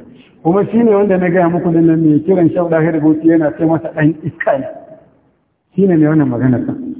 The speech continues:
Ɗan iska ne wanda ya yi jika da kai, ya hayayyafe ka, ya yi ta taɓa kunne da kai.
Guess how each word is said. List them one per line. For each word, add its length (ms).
Ɗan 340
iska 500
ne 140
wanda 260
ya 160
yi 200
jika 260
da 100
kai, 220
ya 240
hayayyafe 600
ka, 100
ya 220
yi 60
ta 140
taɓa 260
kunne 280
da 100
kai. 180